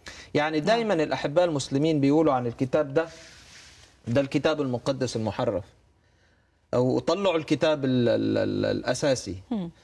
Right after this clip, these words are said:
Speaker 1: أنا بقول للأحباء المسلمين، أنا عندي النسخة المزورة للكتاب ده، ده الكتاب المقدس، ده الوحي المقدس. النسخة المزورة لهذا الكتاب هو القرآن،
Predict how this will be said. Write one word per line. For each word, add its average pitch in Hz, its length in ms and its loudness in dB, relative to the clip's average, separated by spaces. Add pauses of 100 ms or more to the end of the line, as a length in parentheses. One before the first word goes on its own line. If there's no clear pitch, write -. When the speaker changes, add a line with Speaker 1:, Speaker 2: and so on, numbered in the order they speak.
(180)
Speaker 1:
أنا 233 240 0
بقول 185 420 0
للأحباء 147 560 0
المسلمين، 113 680 -2 (520)
أنا 196 160 0
عندي 185 260 0
النسخة 135 320 -2
المزورة 117 500 0
للكتاب 98 560 -2
ده، - 120 -10 (680)
ده 139 80 0
الكتاب 131 420 -2
المقدس، 98 640 -10 (920)
ده 139 100 2
الوحي 143 300 0
المقدس. - 760 -8 (760)
النسخة 196 440 0
المزورة 147 760 2
لهذا 180 380 0
الكتاب 131 520 -2
هو 190 80 2
القرآن، 117 440 -4